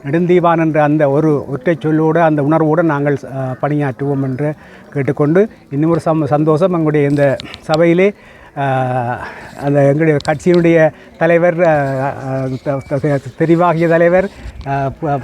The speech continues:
மற்ற த-, பதில் தலைவர் எல்லோருமே சேர்ந்திருப்பது எனக்கு நி-, மிக-, மிகுந்த சந்தோஷமாக இருக்கின்றது.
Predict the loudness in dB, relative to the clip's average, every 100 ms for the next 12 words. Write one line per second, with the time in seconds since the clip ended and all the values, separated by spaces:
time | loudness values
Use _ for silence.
0 | -2 0 2 2 0 -2 2 2 2 0
1 | 2 2 2 2 2 0 2 0 0 -2
2 | 0 0 0 0 0 0 2 0 0 -4
3 | -2 -2 0 0 0 0 0 2 0 0
4 | -2 0 0